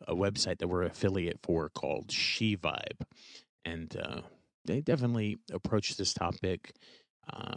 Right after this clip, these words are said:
with sincerity and with a lot of genuine knowledge.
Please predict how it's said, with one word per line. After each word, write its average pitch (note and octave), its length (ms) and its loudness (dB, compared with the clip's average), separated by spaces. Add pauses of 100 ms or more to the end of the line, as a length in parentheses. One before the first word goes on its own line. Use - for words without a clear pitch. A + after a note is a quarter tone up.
with F#2+ 200 0
sincerity A2+ 880 4
and F#2+ 400 -2
with F#2+ 380 -2
a F2+ 80 -2
lot F2+ 400 0
of F2+ 200 -6
genuine F2 460 -2
knowledge. - 580 -6